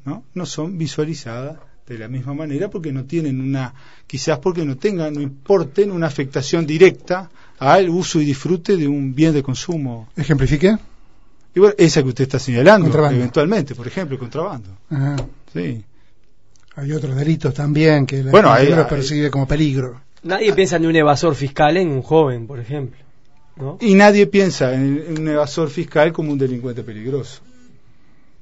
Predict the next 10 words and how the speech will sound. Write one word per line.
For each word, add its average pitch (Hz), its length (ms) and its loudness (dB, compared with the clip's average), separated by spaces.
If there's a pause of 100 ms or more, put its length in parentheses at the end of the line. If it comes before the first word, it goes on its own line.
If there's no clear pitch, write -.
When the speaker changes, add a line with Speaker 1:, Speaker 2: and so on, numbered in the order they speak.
(200)
Speaker 1:
Nadie 143 240 -2
lo 135 80 0
visualiza 123 460 -4
así. 139 260 -2 (300)
Nadie 156 400 4
piensa 170 720 0 (260)
en 135 200 0
un 147 340 0
señor 147 560 2
que 143 420 0